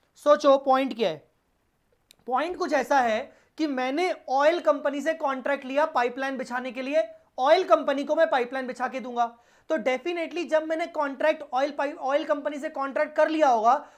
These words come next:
तो मुने-, मैंने उनको एक फिक्स प्राइस कॉन्ट्रैक्ट में कॉन्ट्रैक्ट कर लिया होगा। मैंने उनको अपना बता दिया होगा कि भाई मैं आपका सौ करोड़ रुपए में काम कर दूंगा।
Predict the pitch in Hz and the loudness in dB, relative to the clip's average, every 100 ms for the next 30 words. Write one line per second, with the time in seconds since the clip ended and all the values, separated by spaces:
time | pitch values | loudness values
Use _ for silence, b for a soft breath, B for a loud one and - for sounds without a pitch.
0 | B 311 277 277 311 247 262 294 311 302 | B -2 -2 -2 -4 -4 -4 -2 -4 -2
1 | 320 320 320 - 339 - - 311 320 - | 0 0 -2 -8 -8 -8 -2 0 0 -4
2 | 294 262 294 302 320 285 285 302 - 302 | -4 -2 -2 -2 -2 -2 -2 -6 0 0
3 | 302 302 285 302 302 B - 220 262 302 | 4 4 4 2 -2 B -6 -4 -2 -2
4 | 294 302 294 294 294 285 294 277 285 285 | 2 2 2 0 -2 0 0 2 2 2
5 | 285 254 277 277 277 269 277 277 262 262 | -2 -4 -4 -2 -2 -2 -4 -2 -2 0
6 | 269 269 269 277 269 262 262 247 254 254 | -2 -2 -4 -4 -2 -2 -4 -4 -4 -4
7 | 254 | -6